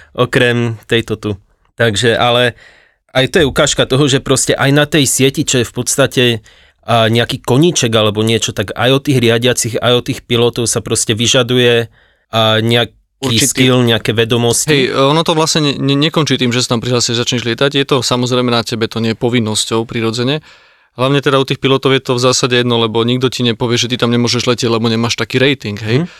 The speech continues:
Speaker 3: U tých pilotov je to v zásade úplne jedno, či máš sto hodín nalietaných alebo šesťtisíc, môžeš mať ten najnižší rating.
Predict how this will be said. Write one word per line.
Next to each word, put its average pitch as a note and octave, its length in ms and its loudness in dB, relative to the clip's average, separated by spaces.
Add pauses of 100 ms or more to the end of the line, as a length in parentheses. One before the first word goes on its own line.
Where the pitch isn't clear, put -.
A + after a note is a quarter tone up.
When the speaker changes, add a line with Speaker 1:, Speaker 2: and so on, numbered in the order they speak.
(240)
Speaker 3:
U A#2+ 100 -14
tých A#2+ 240 -8
pilotov A#2 480 -2
je A2+ 100 0
to A2+ 140 -8
v A2 80 -6
zásade A#2 320 -2
úplne C3+ 540 0
jedno, A#2 220 0
či - 140 -4
máš A#2+ 380 0
sto - 240 -2
hodín B2 200 0
nalietaných B2 380 0
alebo B2 160 -2
šesťtisíc, A#2+ 480 -4
môžeš A#2+ 300 -2
mať A#2+ 180 -2
ten A#2 140 -4
najnižší A#2 400 -2
rating. A#2+ 400 -2